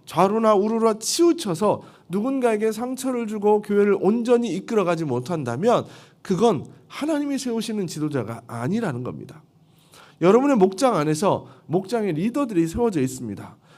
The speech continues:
그분들이 지금은 부족하고 약할 수 있습니다. 그러나 저는 분명히 하나님이 그분들을 세우셨다라고 믿습니다. 부족하고 나약한 것은 하나님이 채우실 것이고,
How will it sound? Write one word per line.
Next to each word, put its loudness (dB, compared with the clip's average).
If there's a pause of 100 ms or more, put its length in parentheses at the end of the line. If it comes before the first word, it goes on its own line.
(140)
그분들이 0
지금은 0
부족하고 -4
약할 -2
수 -14
있습니다. -12 (320)
그러나 2 (300)
저는 0 (240)
분명히 0 (200)
하나님이 -2
그분들을 0
세우셨다라고 -6
믿습니다. -8 (580)
부족하고 4
나약한 4
것은 -2
하나님이 -2
채우실 -6
것이고, 0